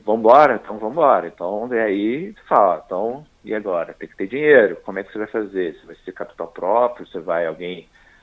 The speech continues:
vai emprestar? Você vai pegar dinheiro em banco? Que caminho que você vai fazer?" E é muito contra, então acho que tem um pouco realmente do lado, "Ah, puta, me identifico com isso." Pessoal, né? "Puta, me apaixonei, é cerveja artesanal, mercado lindo."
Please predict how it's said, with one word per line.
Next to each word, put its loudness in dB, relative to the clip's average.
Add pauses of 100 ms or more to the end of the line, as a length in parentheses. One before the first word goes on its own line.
(580)
vai -4
emprestar? 2
Você -10
vai -6 (380)
pegar -4
dinheiro -8
em -14
banco? -4
Que -20
caminho -8
que -20
você -2
vai -2
fazer?" -6 (840)
E 2
é 6
muito -2
contra, 6
então 4
acho 4
que -6
tem 2
um -2
pouco 6
realmente 0
do -8
lado, 4
"Ah, -2
puta, -6
me -12
identifico -4
com -2
isso." 2
Pessoal, 4
né? 0 (100)
"Puta, -4
me -10
apaixonei, 2
é -2
cerveja -8
artesanal, -6
mercado -4
lindo." -4